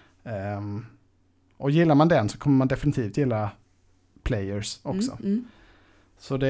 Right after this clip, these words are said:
Speaker 1: ja, nej, jag är supernöjd. Jag hoppas att, eh, fler kommer se och gilla denna, för jag, jag tycker den förtjänar att uppmärksammas.
Speaker 2: Mm, härligt.
Speaker 1: Inte bara bland supergamers då,
Speaker 2: Nej,
Speaker 1: utan
Speaker 2: okej.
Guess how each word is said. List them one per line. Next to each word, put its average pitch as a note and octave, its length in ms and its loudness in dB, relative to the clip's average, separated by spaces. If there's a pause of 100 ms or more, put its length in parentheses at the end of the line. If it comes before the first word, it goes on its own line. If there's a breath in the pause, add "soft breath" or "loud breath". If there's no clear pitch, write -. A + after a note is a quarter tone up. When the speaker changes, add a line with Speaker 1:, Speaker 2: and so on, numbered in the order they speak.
Speaker 1:
ja, D3+ 580 6
nej, E3 180 2
jag E3+ 320 4
är D#3+ 120 4
supernöjd. B2 580 0
Jag C#3 360 2
hoppas C#3 460 -2
att, E3 240 -6
eh, E3 280 2
fler A#2 320 0
kommer A#2 480 2 (160)
se F#3 360 2
och E3+ 140 4
gilla E3+ 280 6
denna, B2+ 280 4
för D3 120 -2
jag, C#3+ 320 4
jag C#3+ 120 0
tycker - 180 -4
den D#3 220 2
förtjänar C3 480 -4
att C#3 240 -10
uppmärksammas. C#3 760 -12
Speaker 2:
Mm, B3+ 180 -2 (240)
härligt. - 520 -14
Speaker 1:
Inte D#3+ 220 2
bara C#3+ 340 8
bland B2+ 300 4
supergamers A#2+ 800 -2
då, - 140 -4
Speaker 2:
Nej, A3 180 6
Speaker 1:
utan B3+ 120 6
Speaker 2:
okej. - 240 -2